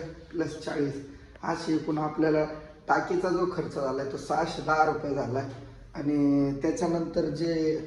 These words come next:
<clears throat> बल्ब उडालेला होता, तर बल्ब आणि होल्डर, तर मी एकशे वीस रुपयाचा ओसरामचा नव्वद, नव्वद शंभरचा बल्ब घेतला. त्याच्यानंतर <clears throat> वायरमनला दोनशे रुपये दिले, शंभर रुपये मजुरी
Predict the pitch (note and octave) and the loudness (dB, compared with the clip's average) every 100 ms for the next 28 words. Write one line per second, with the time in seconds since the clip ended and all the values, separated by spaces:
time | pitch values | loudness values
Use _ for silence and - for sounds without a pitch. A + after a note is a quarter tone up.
0 | - - A3 F#3 D3 - C#3+ E3+ E3+ E3+ | -10 -6 -2 -2 -4 -4 2 4 4 0
1 | F3 E3+ E3 D#3+ F3 E3 E3 - - - | -2 2 4 4 2 0 -4 -8 -12 -20
2 | - - - - D#3 C#3+ E3+ F3 E3+ E3 | -20 -20 -20 -6 -2 4 4 4 -2 -6
3 | F3 - D#3 D3+ D#3 D3+ - - - - | -8 -2 2 2 2 0 -6 -18 -20 -12
4 | D3+ D3+ D3+ D3+ D3 C#3+ F3 - E3+ D3+ | -6 -2 0 0 0 0 0 -2 -2 -2
5 | D#3 D3+ D3 C#3 D3+ F3 E3+ D#3+ D3 - | -4 -2 0 2 2 2 0 -2 -4 -4
6 | C#3+ C#3 D3+ D#3+ D#3+ E3 - - - - | -8 -4 -2 0 2 2 -2 -14 -20 -20
7 | _ - D#3+ E3 E3+ - E3+ E3 - C3+ | _ -2 4 4 4 0 -2 -2 -2 -2
8 | D3 D#3+ D#3 C#3+ - C#3+ D#3 - - - | 2 2 4 0 0 -4 -4 -10 -18 -20
9 | - - D3 D#3 D3+ D#3 D#3 E3 D#3 D3+ | -16 -10 -8 -4 -2 -2 -2 -2 -2 -4
10 | - A3 G3+ D3+ C#3+ D3 D3+ D#3+ D#3 D3+ | -2 0 2 0 -2 0 2 2 2 2
11 | D#3 D#3+ - - - - E3+ F#3 F3+ E3 | 0 -2 -14 -20 -20 -6 -4 -2 0 0
12 | D3+ D#3 D3+ C#3 C#3+ - - - E3+ E3+ | 2 2 2 0 -2 -4 -12 -8 -4 4
13 | E3 D3+ D3+ D3 D#3 D#3 D#3+ E3+ | 6 6 4 2 2 2 2 0